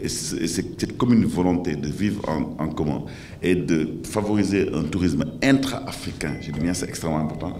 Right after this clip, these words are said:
nous n'irons pas loin. Il faut qu'on ait ce, ce minimum de nationalisme africain.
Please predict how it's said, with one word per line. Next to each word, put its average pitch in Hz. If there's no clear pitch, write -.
nous 87
n'irons 87
pas 82
loin. 73
Il 82
faut 110
qu'on 87
ait 90
ce, -
ce 87
minimum 98
de 71
nationalisme 78
africain. -